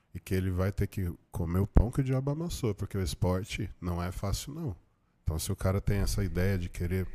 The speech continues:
continuar com a carreira esportiva como primeiro plano, pode ter certeza que as primeiras competições da sua vida, as primeiras, as segundas e até as décimas, vigésimas,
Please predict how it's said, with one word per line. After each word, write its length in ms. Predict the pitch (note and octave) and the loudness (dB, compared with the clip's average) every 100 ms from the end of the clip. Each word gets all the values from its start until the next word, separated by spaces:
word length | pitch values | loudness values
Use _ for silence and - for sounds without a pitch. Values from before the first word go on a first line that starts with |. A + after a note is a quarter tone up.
| - - - _ - - | -12 -16 -18 _ -20 -4
continuar 680 | F2+ F#2+ - F2+ F2+ F#2+ - | -2 -2 -4 -4 -4 -4 -6
com 100 | F2+ | -10
a 40 | |
carreira 340 | - D2+ F2 | -8 -6 -4
esportiva 720 | F2+ - E2+ - - G2+ F#2 D2+ - | -2 0 0 -2 -2 -2 -4 -6 -8
como 240 | F2+ F2+ | -6 0
primeiro 460 | - F#2+ F#2 G#2+ F#2+ - | 0 0 0 -2 -4 -2
plano, 420 | G2 A2+ B2+ E2 _ _ _ _ - | 0 0 -4 -10 _ _ _ _ -2
pode 220 | D#2+ F2 | 0 0
ter 140 | G2 | -2
certeza 580 | - A2 A2 G#2 F2 E2+ - | 0 0 2 0 0 -6 -8
que 120 | E2+ | -6
as 140 | D#2+ | -6
primeiras 760 | - E2+ E2 F#2 F#2+ - - - - - - - | -6 -8 -6 -6 -2 -2 -2 -2 -4 -6 -8 -8
competições 680 | - E2+ F2+ E2 - F#2 F2+ | -6 -2 -2 -2 -4 -6 -8
da 100 | E2+ | -8
sua 240 | - F2 D#2+ | -10 -8 -8
vida, 300 | E2 G#2+ F2 | -6 -6 -6
as 100 | - | -4
primeiras, 800 | F#2+ F#2 B2 E3+ E3+ A#2+ F2 F2 | -4 -4 -2 -2 -2 -2 -4 -6
as 120 | E2 | -6
segundas 580 | E2 D#2 G2+ B2+ F#2+ E2 | -6 -6 -6 -6 -6 -6
e 40 | |
até 200 | D#2+ F#2+ | -2 0
as 120 | F2 | 0
décimas, 520 | E2+ F#2+ A2 F2+ E2 | 0 0 0 0 0
vigésimas, 880 | - - D2 E2+ G2+ G2+ D2+ - - | -2 -2 -2 0 2 2 0 -4 -4